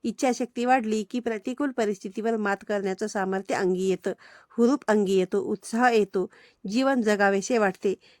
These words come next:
जीवनात आनंद, उत्साह उत्पन्न होतो. मनावर अविरहित पडणारा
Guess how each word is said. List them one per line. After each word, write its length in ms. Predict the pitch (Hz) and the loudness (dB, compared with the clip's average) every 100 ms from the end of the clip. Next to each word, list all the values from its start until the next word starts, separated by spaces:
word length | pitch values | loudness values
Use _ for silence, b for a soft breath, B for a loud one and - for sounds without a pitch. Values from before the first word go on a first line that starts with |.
| - | -8
जीवनात 380 | 214 269 254 247 | -2 4 4 4
आनंद, 460 | - 196 214 233 214 | 2 4 4 4 2
उत्साह 500 | - 214 - 240 226 | 0 -4 -2 0 0
उत्पन्न 480 | - 202 - 208 | -2 -4 0 0
होतो. 380 | 196 202 190 190 - b b b b b | 2 0 0 -4 -4 b b b b b
मनावर 480 | 233 247 285 262 240 | 4 6 6 2 0
अविरहित 840 | - 262 285 247 220 196 - 214 - - | 0 0 2 4 4 2 -2 -6 -6 -2
पडणारा 460 | 208 208 214 202 | 0 2 2 2